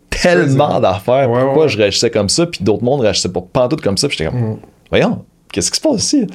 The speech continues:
Speaker 2: Ouais.
Speaker 1: Pourquoi il, voyons, c'est logique, voyons. »
Speaker 2: Ouais.
Speaker 1: Mais non, c'est ça, j'ai comme personnalité ex-, extrême dans, dans certains critères. Fait que dont, dont nat-, naturellement la, ce qui vient me rejoindre, la tolérance au risque.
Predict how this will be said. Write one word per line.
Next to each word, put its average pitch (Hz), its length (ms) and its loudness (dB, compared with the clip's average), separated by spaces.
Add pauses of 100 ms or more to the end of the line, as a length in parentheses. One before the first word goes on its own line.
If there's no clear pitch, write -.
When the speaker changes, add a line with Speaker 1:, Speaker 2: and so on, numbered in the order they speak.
Speaker 2:
Ouais. 107 180 -2 (320)
Speaker 1:
Pourquoi - 240 0
il, 98 360 2
voyons, 123 240 2
c'est 101 160 0
logique, 104 360 2
voyons. » 127 280 0 (220)
Speaker 2:
Ouais. 110 60 -4 (480)
Speaker 1:
Mais 90 360 2
non, 95 160 2
c'est - 140 0
ça, 95 40 2
j'ai 90 120 2
comme 92 180 0
personnalité 92 400 0
ex-, 101 200 0
extrême 95 360 -2
dans, 82 440 -2
dans 92 100 -6
certains 90 540 -2
critères. 113 380 -2 (1500)
Fait 90 160 -2
que - 60 -16
dont, 87 240 -2
dont 107 360 2
nat-, 87 300 -2
naturellement 85 460 -2
la, - 380 -6 (600)
ce - 80 -10
qui - 120 -8
vient 92 140 2
me 87 60 2
rejoindre, 92 220 0
la 80 140 0
tolérance 87 480 0
au 82 100 0
risque. 87 300 -4